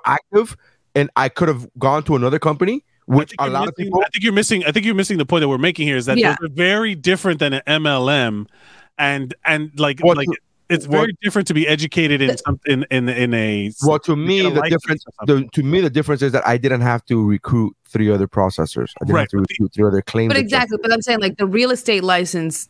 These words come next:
Speaker 3: to me, it doesn't attack, like, it doesn't go in the same category as the M L M because of the fact that it is still just a training thing. You're getting a,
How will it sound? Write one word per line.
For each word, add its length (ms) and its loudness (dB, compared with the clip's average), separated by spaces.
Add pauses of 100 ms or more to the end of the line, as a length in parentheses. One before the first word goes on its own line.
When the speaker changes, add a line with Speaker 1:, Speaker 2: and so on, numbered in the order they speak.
Speaker 3:
to 100 0
me, 160 2 (100)
it 120 0
doesn't 340 2 (200)
attack, 540 0
like, 200 -2
it 100 0
doesn't 380 -2
go 220 2
in 60 -2
the 60 -6
same 200 -4
category 600 0
as 200 -2
the 120 -2
M 120 -2
L 140 0
M 400 0
because 380 0
of 40 0
the 80 0
fact 180 0
that 100 0
it 80 2
is 120 0
still 240 2
just 340 -2
a 120 2
training 640 0
thing. 400 2
You're 120 -2
getting 300 2
a, 100 0